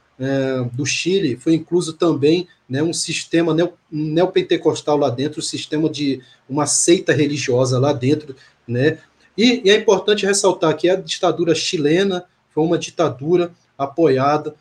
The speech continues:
né, pelos Estados Unidos, assim como teve uma onda de ditaduras aqui na América Latina na época,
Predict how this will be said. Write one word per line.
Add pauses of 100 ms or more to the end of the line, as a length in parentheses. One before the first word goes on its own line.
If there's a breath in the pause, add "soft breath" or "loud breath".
(160)
né,
pelos
Estados
Unidos,
assim
como
teve
uma
onda
de
ditaduras
aqui
na
América
Latina
na
época,